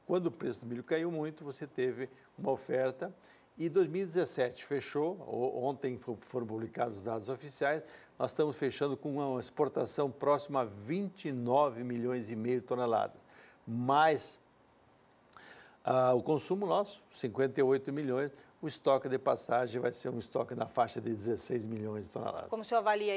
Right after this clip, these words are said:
Speaker 2: esse, esse resultado divulgado agora?
Speaker 1: Você tem um, você tem uma pe-, certa preocupação com a primeira safra, você houve uma diminuição, né, da área plantada, especialmente nos estados do sul, trocaram por soja.
Speaker 2: Por soja.
Speaker 1: Por causa do preço.
Speaker 2: Exato.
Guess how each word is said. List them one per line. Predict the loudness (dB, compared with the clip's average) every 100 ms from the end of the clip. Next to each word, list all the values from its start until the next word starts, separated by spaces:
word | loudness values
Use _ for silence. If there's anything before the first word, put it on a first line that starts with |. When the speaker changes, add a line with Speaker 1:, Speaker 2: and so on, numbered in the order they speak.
| -2
Speaker 2:
esse, | -4 -4
esse | -4 -4
resultado | -8 -8 -2 -2
divulgado | -2 -8 -4 -4 -2
agora? | -2 -4 -4 -10
Speaker 1:
Você | -2 2 2
tem | 4 6
um, | 6 4 4 4 4
você | 2 0
tem | 2 2
uma | 2
pe-, | 2 0
certa | 2 0
preocupação | 2 0 2 0 2 2
com | 2
a | -2
primeira | 0 0 -2
safra, | 4 4 4 -2
você | 0 0
houve | 2
uma | 0 0
diminuição, | 0 0 0 -2 0 2 2
né, | 0
da | -2 0
área | 2 2
plantada, | 0 -8 -2 2 4 2
especialmente | -4 -2 -2 -2 -2 -4
nos | -6 -6
estados | 0 0 0 -8
do | -10
sul, | -8 -4 -4 -6 -20 -2
trocaram | 0 2 4 4
por | 2 -6
soja. | 0 2 2 0 -8
Speaker 2:
Por | -8
soja. | -6 -4 -2 -4
Speaker 1:
Por | -2
causa | 0 0
do |
preço. | -2 2 2 0 -8 -16
Speaker 2:
Exato. | -16 -12 -14